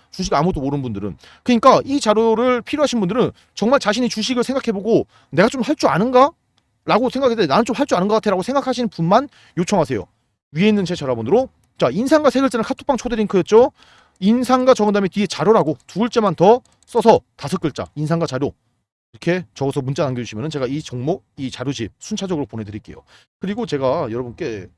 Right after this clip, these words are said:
정말로 해드리고 싶은 말이 하나 있는데, 자, 우리 투자자분들이 지금 뭐 물려있는 종목들도,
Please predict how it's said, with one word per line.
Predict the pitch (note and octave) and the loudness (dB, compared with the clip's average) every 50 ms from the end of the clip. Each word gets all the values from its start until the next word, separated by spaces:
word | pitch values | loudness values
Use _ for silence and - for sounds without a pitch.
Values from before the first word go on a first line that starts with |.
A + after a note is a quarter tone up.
| _ | _
정말로 | _ - D#3+ G#3 A#3+ A3 E3+ | _ -8 -6 -6 -4 -6 -6
해드리고 | D#3 A#3+ A3 C#4 B3+ A#3 A3 | -8 -10 -10 -10 -12 -12 -14
싶은 | - _ E3+ C3 | -14 _ -14 -14
말이 | A2 G2+ | -14 -12
하나 | G#2 A2 G2+ | -12 -14 -14
있는데, | F#2 F2+ F2+ E2+ G#2 A2+ C3+ C#3+ F2+ E2 _ _ _ _ _ _ _ _ _ _ _ _ _ | -14 -16 -18 -14 -14 -12 -12 -14 -16 _ _ _ _ _ _ _ _ _ _ _ _ _ _
자, | - B2 A#2 | -10 -10 -8
우리 | A2+ G#2 A#2 C#3 E3+ D#3 | -6 -6 -4 -4 -4 -4
투자자분들이 | - - - B3 C4+ C4 B3+ B3+ G#3 G#3+ G#3 F3+ F3+ B2 G#2+ G#2+ C#3 C#3+ G#2+ F2 - | -6 -12 -4 -4 -2 0 0 -2 -2 -2 -4 -2 -2 -4 -4 -4 -4 -4 -6 -6 -8
지금 | - - C#3 D3+ E3 D#3+ | -8 -6 -2 -2 0 2
뭐 | D3+ D#3 D#3 D3 | 2 2 2 2
물려있는 | A2 F#2 G#2 A2+ B2+ F3 A3 A#3+ A#3+ A#3 A3+ G#3+ | 0 -2 -6 -2 0 0 0 0 -2 -2 -2 -4
종목들도, | F#3+ F#3+ F#3+ F3+ - - E3 D3+ D#3+ F3 F3+ F#3+ G#3+ | -4 -4 -6 -4 -4 -4 -4 -2 0 0 0 0 -2